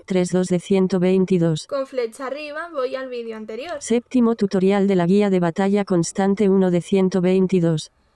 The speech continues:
Speaker 2: Con inicio voy al primer vídeo del canal. Bueno,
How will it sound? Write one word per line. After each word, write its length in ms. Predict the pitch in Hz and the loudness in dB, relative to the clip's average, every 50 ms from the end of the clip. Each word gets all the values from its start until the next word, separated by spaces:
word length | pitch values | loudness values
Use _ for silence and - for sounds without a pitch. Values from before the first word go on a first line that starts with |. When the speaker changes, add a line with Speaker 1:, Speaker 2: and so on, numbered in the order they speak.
| _ _ _ _ _ _ _ | _ _ _ _ _ _ _
Speaker 2:
Con 240 | - 294 285 269 262 | -6 -4 -4 -4 -4
inicio 440 | 262 254 262 277 277 - 294 277 | -8 -8 -10 -10 -10 -6 -4 -2
voy 220 | 269 269 277 302 320 | 0 0 -2 -2 -4
al 180 | 311 294 277 | -6 -10 -8
primer 520 | 269 277 269 269 262 247 247 247 254 254 254 | -6 -6 -6 -6 -6 -8 -8 -8 -10 -10 -12
vídeo 400 | 254 262 262 254 262 254 254 254 | -14 -16 -10 -8 -6 -6 -6 -6
del 280 | 254 247 247 240 247 | -6 -8 -8 -10 -12
canal. 440 | 247 254 240 254 254 220 220 214 233 - | -12 -14 -14 -14 -14 -14 -16 -16 -20 -20
Bueno, 400 | - 247 240 247 240 226 220 220 | -14 -12 -10 -10 -10 -12 -16 -20